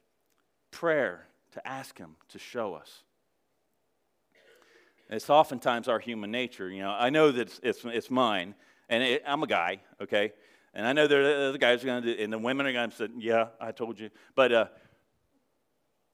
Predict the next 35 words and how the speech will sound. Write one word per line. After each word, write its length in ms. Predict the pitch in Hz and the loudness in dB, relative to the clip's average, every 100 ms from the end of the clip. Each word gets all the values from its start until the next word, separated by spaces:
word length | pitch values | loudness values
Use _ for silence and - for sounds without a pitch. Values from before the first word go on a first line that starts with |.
| _ _ _ _ _ _ _ _ _ _ _ | _ _ _ _ _ _ _ _ _ _ _
when 120 | 156 | 0
there's 140 | 202 233 | 4 2
a 60 | |
problem 360 | - 170 160 160 | 6 6 6 4
in 60 | 104 | 0
the 60 | |
house, 360 | 123 147 - - _ _ _ _ _ _ _ - | 2 2 0 -12 _ _ _ _ _ _ _ 0
or 260 | 135 135 | 4 4
my 140 | 123 127 | 4 6
wife's 300 | 131 131 127 | 8 6 4
upset, 400 | - 127 123 - - _ _ _ _ 175 | 0 2 2 2 -14 _ _ _ _ -2
I 60 | |
wanna 180 | 202 208 | 2 0
fix 280 | - 180 104 | 0 -2 -2
it. 120 | 87 _ _ | -16 _ _
I 40 | - | -8
wanna 120 | 113 | -6
fix 160 | 127 156 | -6 -2
it 40 | |
right 120 | 139 | -2
now. 180 | 143 80 _ _ _ _ _ | -2 -8 _ _ _ _ _
"Hon, 200 | 107 98 | -14 -6
what 160 | 107 117 | -4 -4
is 100 | 90 | -8
it? 80 | |
What 140 | 80 104 | -10 -8
can 140 | 123 | -6
I 60 | 101 | -8
do? 60 | - | -2
What 140 | 113 | -2
can 80 | 131 | -2
I 40 | 113 | -4
fix? 240 | 117 - _ _ | -8 -8 _ _
You 120 | 120 | -6
know, 80 | 110 | -6